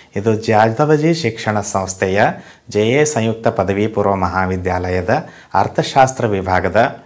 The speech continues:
ಆನ್‌ಲೈನ್ ಕ್ಲಾಸಿನ ಒಂದು ಅಭಿಯಾನ. ಮತ್ತೊಮ್ಮೆ ಆತ್ಮೀಯವಾದ ಸ್ವಾಗತವನ್ನು ಕೋರ್ತಾ, ಇವತ್ತಿನ ವಿಷಯ ಬೇಡಿಕೆಯ ಏರಿಕೆ ಮತ್ತು ಇಳಿಕೆ, increasing and decreasing of demand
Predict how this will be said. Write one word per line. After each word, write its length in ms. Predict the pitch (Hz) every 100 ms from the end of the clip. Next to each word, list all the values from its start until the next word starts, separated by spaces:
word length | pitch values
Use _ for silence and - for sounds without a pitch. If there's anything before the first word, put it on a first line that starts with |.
| -
ಆನ್‌ಲೈನ್ 480 | 95 101 110 127 123
ಕ್ಲಾಸಿನ 440 | 107 92 92 92
ಒಂದು 280 | 87 87 90
ಅಭಿಯಾನ. 520 | 92 92 98 110 107 139 - - - - _
ಮತ್ತೊಮ್ಮೆ 420 | 98 101 147 151 135
ಆತ್ಮೀಯವಾದ 600 | 104 - 104 98 95 95
ಸ್ವಾಗತವನ್ನು 800 | 95 90 90 92 92 92 92 92
ಕೋರ್ತಾ, 420 | 123 165 - 104 113 107
ಇವತ್ತಿನ 460 | 101 107 - 101
ವಿಷಯ 420 | 101 123 127 - 107 123 131
ಬೇಡಿಕೆಯ 680 | 95 98 101 104 107 98 101
ಏರಿಕೆ 600 | 95 101 110 120 123 170 214
ಮತ್ತು 400 | 101 92 - 98
ಇಳಿಕೆ, 560 | - 123 90 92 - - - _ _ _ _ - - _ -
increasing 680 | 117 123 143 151 143 156 160
and 360 | 156 104 101 95
decreasing 580 | 95 110 113 107 113
of 500 | 104 104 170 - -
demand 680 | 92 92 92 90 87 87 87